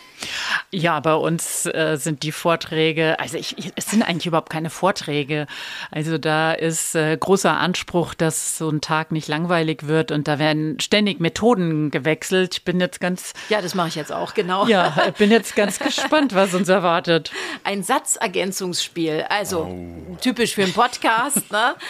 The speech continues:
Speaker 2: Und zwar möchte ich mal, dass ihr meinen Satz ergänzt. Ähm, wer von euch zuerst ist, überlasse ich euch, ja? Und zwar, hm? Im Hinblick auf zufriedene Mitarbeiter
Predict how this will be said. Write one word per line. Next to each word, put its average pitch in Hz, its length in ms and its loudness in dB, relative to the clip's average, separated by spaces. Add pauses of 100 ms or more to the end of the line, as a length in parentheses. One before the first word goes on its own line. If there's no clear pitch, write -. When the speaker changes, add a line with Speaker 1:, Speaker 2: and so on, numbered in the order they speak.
(440)
Speaker 2:
Und 392 240 4
zwar 190 840 2
möchte 180 260 -6
ich 180 120 -8
mal, 170 280 -4
dass 170 220 -6
ihr 156 160 -8
meinen 143 320 -10
Satz 151 260 -10
ergänzt. 330 640 -8
Ähm, 165 440 -8
wer 165 120 -10
von 175 180 -12
euch 165 140 -8
zuerst - 420 -4
ist, 196 140 -8
überlasse 165 400 -6
ich - 160 -8
euch, 247 360 -6
ja? 185 320 -6 (220)
Und 185 200 -6
zwar, - 500 -6 (200)
hm? 294 100 -14 (1500)
Im 214 220 4
Hinblick 269 320 0
auf 180 160 0
zufriedene 294 580 -2
Mitarbeiter 160 840 -2